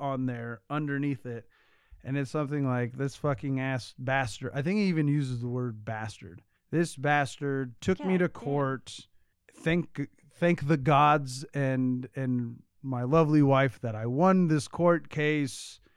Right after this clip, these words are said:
Speaker 1: He's a fucking asshole." Like,
Speaker 2: <laughs>
Speaker 1: it's something like that. And I'm just like, "Dude, you're, like, publicly shaming people."
Speaker 2: Yeah.
Speaker 1: And that's what we use social <laughs> media for right
Speaker 2: Yeah.
Speaker 1: now.
Speaker 2: Yeah, yeah, yeah.
Speaker 1: But the fact that he's, like, like, even, like, the Victory Arch, like, in France, I know that's not Roman,
Speaker 2: Mm-hmm.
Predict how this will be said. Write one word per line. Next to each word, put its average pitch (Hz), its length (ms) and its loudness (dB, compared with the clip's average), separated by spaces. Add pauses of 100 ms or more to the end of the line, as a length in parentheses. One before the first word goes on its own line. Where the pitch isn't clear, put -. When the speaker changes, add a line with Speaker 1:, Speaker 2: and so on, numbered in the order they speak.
(160)
Speaker 1:
He's 147 220 0
a - 20 -4
fucking 123 300 -4
asshole." 110 320 -6
Like, 131 240 -2
Speaker 2:
<laughs> 113 60 -8
Speaker 1:
it's 170 260 2
something 208 260 6
like 175 220 4
that. 214 160 4
And 180 100 0
I'm 190 140 2
just 170 120 -4
like, 185 160 4
"Dude, 240 220 6
you're, 214 120 6
like, 233 140 6
publicly 208 520 0
shaming 214 640 6
people." 131 580 -2
Speaker 2:
Yeah. 254 180 -2
Speaker 1:
And 170 120 0
that's 208 180 0
what 202 140 4
we 208 100 -2
use 180 300 2
social 175 320 2
<laughs> 208 60 6
media 240 260 2
for 202 320 2
right 196 240 0
Speaker 2:
Yeah. 240 160 4
Speaker 1:
now. 175 240 2 (120)
Speaker 2:
Yeah, 226 160 -6
yeah, 294 180 -6
yeah. 320 100 -2
Speaker 1:
But 202 160 0
the 202 100 2
fact 226 300 0
that 185 160 -4
he's, 190 260 -6
like, 165 280 0 (340)
like, 208 180 0
even, 240 260 4
like, 170 220 2
the 143 80 0
Victory 175 540 0
Arch, 147 560 -4 (120)
like, 127 220 -4
in 127 80 -6
France, 143 340 -4
I 135 60 0
know 135 160 2
that's 131 220 -2
not 107 180 -4
Roman, 120 440 -4
Speaker 2:
Mm-hmm. 196 260 -12